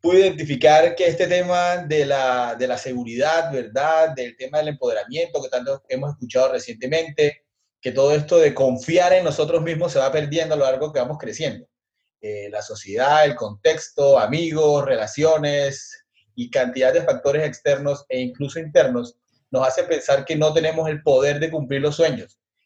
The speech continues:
que no tenemos el poder de realmente hacer lo que queremos hacer, que no podemos alcanzar las metas que realmente queremos alcanzar. Entonces, de ahí nace Power Coaching. Nace de acompañar a las personas no solamente en hacer planes de acción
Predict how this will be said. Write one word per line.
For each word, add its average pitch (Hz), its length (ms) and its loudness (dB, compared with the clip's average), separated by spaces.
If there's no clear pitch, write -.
que 135 140 -4
no 139 120 2
tenemos 170 360 2
el 170 120 -6
poder 135 280 2
de 151 100 2
realmente 143 640 0
hacer 170 360 0
lo 175 120 0
que 160 120 -8
queremos 135 340 -2
hacer, - 220 -10
que 135 80 -6
no 135 160 4
podemos 156 240 2
alcanzar 139 440 -2
las 139 140 0
metas 143 240 -2
que 143 100 -4
realmente 120 380 -2
queremos 110 320 -6
alcanzar. 101 400 -14
Entonces, 156 840 0
de 156 120 6
ahí 151 140 6
nace 165 220 2
Power 170 260 6
Coaching. 185 380 -6
Nace 147 580 -2
de 139 120 2
acompañar 131 540 0
a 151 40 2
las 160 100 0
personas 147 320 -2
no 151 100 -6
solamente 160 720 -4
en 139 80 -8
hacer 135 240 -6
planes 151 220 2
de 147 60 0
acción 143 460 -4